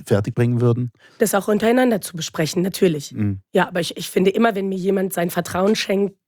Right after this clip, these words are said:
Speaker 2: äh, dann empfinde ich das als, ja, als wirklich großes Geschenk und b-, finde auch, das ist so eine, eine der wichtigsten Regeln in der Freundschaft, dass einfach man die Geheimnisse des anderen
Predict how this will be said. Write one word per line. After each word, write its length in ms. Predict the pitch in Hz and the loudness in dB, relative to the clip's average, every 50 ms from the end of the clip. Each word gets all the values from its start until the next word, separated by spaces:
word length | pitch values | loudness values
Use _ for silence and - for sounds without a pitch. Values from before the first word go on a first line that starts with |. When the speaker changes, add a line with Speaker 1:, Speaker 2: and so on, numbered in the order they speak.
| _ - | _ -10
Speaker 2:
äh, 100 | - 202 | -10 -6
dann 200 | 175 175 180 190 | -2 0 0 2
empfinde 260 | 175 180 - - 190 | 0 0 -2 -2 -4
ich 80 | 175 - | -4 -4
das 160 | - 175 - | -4 -4 -4
als, 220 | 175 170 - - - | -6 -6 -8 -10 -4
ja, 180 | - 208 208 185 | -4 -2 -2 -4
als 240 | - - 165 - - | -6 -8 -8 -4 -4
wirklich 320 | 202 190 - 214 185 - - | -4 -4 -4 -6 -6 -8 -4
großes 400 | - 190 202 208 - 185 - - | -2 0 0 0 -2 -8 -12 -10
Geschenk 520 | - - - - 185 190 214 233 226 - | -8 -6 0 2 4 4 4 2 0 -2
und 220 | 233 190 185 - - - - - - - - - - _ - _ _ _ | -4 -6 -6 -6 -8 -14 -20 -20 -20 -20 -20 -20 -20 _ -20 _ _ _
b-, 280 | _ 196 185 175 175 - 427 349 277 269 269 254 285 | _ -10 -10 -10 -10 -12 -14 -16 -16 -20 -20 -20 -14
finde 320 | - - - 190 202 202 190 | -4 0 2 2 2 2 0
auch, 140 | 202 196 - | -2 -6 -4
das 180 | - 190 - | -4 -4 -4
ist 140 | - 175 - | -4 -8 -6
so 220 | - 196 180 185 185 - - - _ _ _ _ | -4 -2 -2 -2 -2 -4 -12 -20 _ _ _ _
eine, 300 | 185 185 190 190 180 180 - | -2 0 0 0 -2 -4 -4
eine 180 | - 202 202 180 | -2 0 0 2
der 140 | 175 190 165 | 0 2 2
wichtigsten 480 | 214 - - 226 202 - - - 196 | 0 0 0 -4 -4 -4 -2 -2 -2
Regeln 380 | 180 - 196 208 208 208 190 180 | 0 2 2 4 4 2 2 0
in 100 | 175 180 | 0 -2
der 100 | 185 170 | -2 -2
Freundschaft, 640 | - - 185 180 185 180 - - 175 160 - - - | -2 -2 0 0 0 0 -2 -4 -6 -6 -6 -8 -6
dass 200 | 185 175 - - | -6 -6 -6 -6
einfach 500 | - 170 185 180 - - 180 175 - - - - - - - - _ _ _ _ _ _ _ _ _ - | -6 -4 -4 -4 -2 -4 -4 -4 -4 -8 -16 -20 -20 -20 -20 -20 _ _ _ _ _ _ _ _ _ -4
man 320 | 196 190 170 170 190 190 - - | -2 0 2 2 2 0 0 -4
die 160 | 180 165 175 | -4 -4 -2
Geheimnisse 580 | 160 165 135 190 214 220 233 233 214 - - 180 | 0 0 2 2 2 2 2 0 -2 -4 -8 -8
des 140 | 165 - | -8 -8
anderen 600 | - - 180 190 196 185 185 170 185 180 185 190 | -6 0 2 2 2 2 0 0 0 0 -2 -2